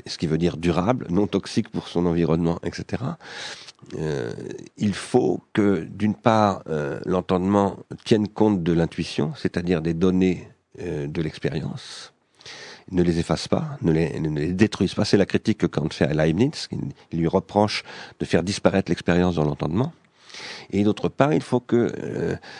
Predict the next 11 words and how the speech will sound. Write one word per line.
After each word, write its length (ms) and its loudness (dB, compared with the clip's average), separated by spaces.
l'entendement 540 2
ne 240 4
se 260 -4
confonde 320 -2
pas 100 4
avec 220 2
la 100 2
raison. 380 0
L'entendement, 380 4
c'est 120 -2
une, 160 -2